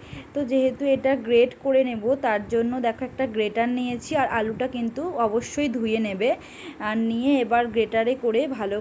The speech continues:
করে গ্রেট করে নিচ্ছি। তো এখানে তিনটে আলু রেখেছিলাম, তো দুটো করেছিলাম, অনেকটা হয়ে গিয়েছিল, তো ওই জন্য আর, মানে, দুটোই দিয়েছি। তো দেখো, আলুগুলো ভালো করে গ্রেট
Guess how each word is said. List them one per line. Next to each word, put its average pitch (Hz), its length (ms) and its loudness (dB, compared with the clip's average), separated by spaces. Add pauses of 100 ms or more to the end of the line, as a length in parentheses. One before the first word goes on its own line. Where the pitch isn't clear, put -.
করে 240 200 2
গ্রেট 196 300 -2 (100)
করে 190 160 -4
নিচ্ছি। 175 440 -10 (540)
তো 294 60 -2
এখানে 285 240 4
তিনটে 277 400 2
আলু 277 200 6
রেখেছিলাম, 262 680 2
তো 269 140 -2
দুটো 254 380 0
করেছিলাম, 269 640 4
অনেকটা 247 420 -2
হয়ে 233 260 2
গিয়েছিল, 240 560 -2
তো 311 140 -2
ওই 240 120 2
জন্য 233 300 2
আর, 277 220 2 (520)
মানে, 294 240 4 (240)
দুটোই 269 400 -2
দিয়েছি। 185 580 -4 (2000)
তো 269 100 -6
দেখো, 269 260 0
আলুগুলো 247 480 2
ভালো 233 380 0
করে 254 200 2
গ্রেট 220 340 2